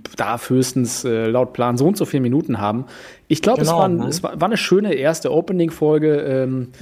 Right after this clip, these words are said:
Speaker 1: wir haben's auch tatsächlich genauso, äh, wir hatten, ich kann's ja jetzt mal spoilern, wir hatten ja sogar auch noch eine, ähm, Vorfolge. <laughs> Vielleicht können wir die irgendwann mal releasen. Die Beta-Test-Folge.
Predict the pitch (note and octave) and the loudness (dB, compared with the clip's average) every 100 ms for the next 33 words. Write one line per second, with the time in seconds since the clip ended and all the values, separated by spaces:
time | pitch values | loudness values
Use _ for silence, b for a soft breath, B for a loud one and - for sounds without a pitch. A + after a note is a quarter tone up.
0 | C3+ C#3+ C3 D3 G3 F#3+ F#3 - C3 D#3+ | -16 -2 0 0 -2 -4 -4 -4 -2 0
1 | D#3+ D3 - B2+ B2 A#2+ D#3+ E3 C3+ C3+ | 0 0 0 0 2 2 4 2 0 2
2 | D3+ C#3+ C3+ C3+ - - C3+ - - D#3 | 4 4 2 -4 -16 -10 -8 -6 -2 -2
3 | - G3+ - - - C3+ C#3 A2 G2+ - | 0 -2 -2 -4 -2 0 2 0 -4 -10
4 | F2+ F#2+ F#2 A#2+ D3 E3 C3 A#2 B2+ C3 | -10 -8 -6 -4 -2 0 0 0 0 0
5 | A2+ A2+ A#2 A#2 A2 A#2+ A#2 A2+ A2 A2 | 0 0 -2 -4 -6 -4 -4 -2 -2 -2
6 | A2 A2 G#2+ G2+ B B B - - F3+ | -2 -2 -4 -8 B B B -4 2 2
7 | G3 - A#2 G#2 G#2 G#2 C#3+ C3+ - - | 2 -2 -4 -4 -6 -8 -2 -2 -2 -4
8 | - - A3+ - A3+ - F#3+ G#3 G#3 F3+ | -4 0 0 0 -4 -4 -6 -4 -2 2
9 | F3 E3 C#3+ E3 A3 D3 C3 B B - | 2 2 2 0 -2 -4 -8 B B -4
10 | D#3 C#3 C3 D#3+ A3+ - C3 A#2+ A#2 A#2+ | -2 -2 0 2 2 -2 -4 -4 -6 -4
11 | A#2+ - D#3 B2 A2+ A2+ A#2 | -4 -4 -6 -2 -2 -2 -4